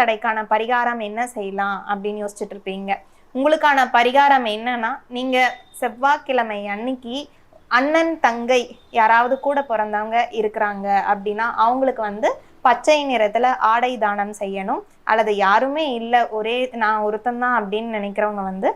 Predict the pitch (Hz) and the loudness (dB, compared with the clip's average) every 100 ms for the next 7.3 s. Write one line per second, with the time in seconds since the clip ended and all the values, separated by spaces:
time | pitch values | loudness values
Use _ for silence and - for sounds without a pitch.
0 | - - - 262 302 311 294 254 240 233 | -6 -4 0 0 0 2 2 2 0 -2
1 | 233 226 226 226 233 226 214 208 226 220 | -4 -4 -2 -2 -2 -2 0 2 2 2
2 | 214 226 247 277 254 214 208 208 202 196 | 2 2 4 2 2 2 -2 -2 -2 -2
3 | 196 220 220 202 190 247 277 240 220 - | 0 0 0 -2 -2 -6 -4 -2 -4 -4
4 | 269 262 214 214 208 196 196 202 196 196 | -4 0 0 2 0 0 -4 -2 0 4
5 | 208 214 208 202 190 190 190 190 214 208 | 4 4 0 -2 -4 -6 -4 0 0 2
6 | 196 190 196 - 196 190 240 - _ - | 0 0 -4 -6 -6 -2 -2 -2 _ -20
7 | - 240 254 | 0 6 6